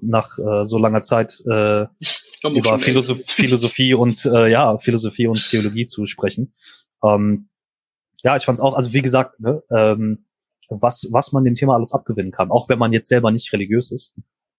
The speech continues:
Speaker 1: Ähm,
Speaker 2: Ja.
Speaker 1: ja, Vassilis, bitte.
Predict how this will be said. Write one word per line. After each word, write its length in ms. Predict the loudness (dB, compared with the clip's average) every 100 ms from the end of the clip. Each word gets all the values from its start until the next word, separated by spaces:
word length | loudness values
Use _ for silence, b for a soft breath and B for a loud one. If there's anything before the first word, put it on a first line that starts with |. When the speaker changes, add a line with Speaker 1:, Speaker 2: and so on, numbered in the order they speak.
| _
Speaker 1:
Ähm, 260 | -8 -8 -10 _
Speaker 2:
Ja. 180 | -6 -6 -6 _ _ _ _ _ _ -20 _
Speaker 1:
ja, 200 | -8 -8 _
Vassilis, 460 | 0 0 0 -4 -10 -8
bitte. 240 | -8 -10